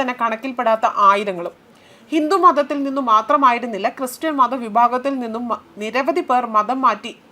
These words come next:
ഇതിന് വിധേയരായിട്ടുണ്ട്. അതുകൊണ്ടാണ് ക്രിസ്ത്യൻ മതത്തിലുള്ളവരുടെ കീഴിൽ മതപരിവർത്തനം തടയാൻ ശക്തമായ പ്രവർത്തനങ്ങൾ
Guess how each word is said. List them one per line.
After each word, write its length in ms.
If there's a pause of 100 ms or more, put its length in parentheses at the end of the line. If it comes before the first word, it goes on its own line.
(340)
ഇതിന് 200
വിധേയരായിട്ടുണ്ട്. 760 (480)
അതുകൊണ്ടാണ് 500
ക്രിസ്ത്യൻ 440
മതത്തിലുള്ളവരുടെ 920
കീഴിൽ 220
മതപരിവർത്തനം 920
തടയാൻ 280
ശക്തമായ 500
പ്രവർത്തനങ്ങൾ 640